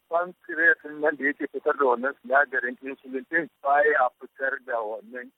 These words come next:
iya sinadarin insulin din da ake so har ya narkar da suga ko ya tura sugari inda zai yi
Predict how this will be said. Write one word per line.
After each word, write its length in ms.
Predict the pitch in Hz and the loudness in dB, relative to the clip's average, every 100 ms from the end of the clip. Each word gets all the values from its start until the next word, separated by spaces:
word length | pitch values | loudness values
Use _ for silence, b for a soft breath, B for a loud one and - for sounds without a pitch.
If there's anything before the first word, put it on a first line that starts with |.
| _ | _
iya 380 | - 135 135 147 | -10 -2 0 0
sinadarin 540 | _ 123 131 123 117 117 | _ -4 -4 -4 -10 -10
insulin 380 | 135 123 127 | -14 -14 -14
din 380 | 120 113 117 117 | -12 -14 -16 -18
da 100 | 113 - | -18 -8
ake 380 | - 143 135 123 - | -6 -6 -8 -12 -6
so 260 | 151 135 - _ _ _ - | -2 -2 -2 _ _ _ 0
har 200 | 147 147 - _ _ - | 4 4 2 _ _ -4
ya 180 | 131 123 | 0 0
narkar 600 | 120 139 151 - - - _ | 2 2 2 0 -10 -12 _
da 120 | - | -14
suga 340 | - 156 151 135 | -10 0 2 2
ko 240 | - 147 | 2 2
ya 120 | 139 | 2
tura 420 | 123 139 151 151 131 | 0 -6 0 2 2
sugari 500 | - 135 131 139 156 | -4 -2 -2 0 -4
inda 320 | - 127 117 | -8 -8 -6
zai 200 | 113 139 131 | -4 -4 -6
yi 180 | 131 | -6